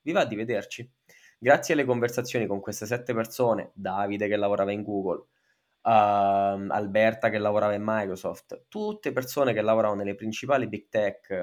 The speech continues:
ehm, LinkedIn, TikTok, tutte le principali, io grazie a quei sette appuntamenti di networking, ovviamente organizzati in modo chirurgico prima di venirmi a farmi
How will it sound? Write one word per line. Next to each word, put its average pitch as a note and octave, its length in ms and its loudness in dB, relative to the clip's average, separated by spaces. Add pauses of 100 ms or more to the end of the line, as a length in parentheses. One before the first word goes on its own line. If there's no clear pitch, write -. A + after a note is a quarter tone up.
(180)
ehm, G2 540 -8
LinkedIn, B2+ 1000 -6
TikTok, - 540 -4
tutte A3+ 200 -4
le C3 80 2
principali, F#2+ 640 -8 (220)
io D3 120 -2
grazie A2+ 300 -2
a A2 40 -10
quei G#2+ 220 -8
sette - 360 -8
appuntamenti G2+ 680 -10
di F#2 140 -8
networking, A#2 640 -2
ovviamente G2+ 420 -10
organizzati G2 600 -4
in F2+ 60 -8
modo G2 220 -6
chirurgico G#2+ 640 -6
prima C3 440 -4 (420)
di G#2 180 -6
venirmi G#2+ 360 -2
a G2+ 40 -2
farmi G2 520 -2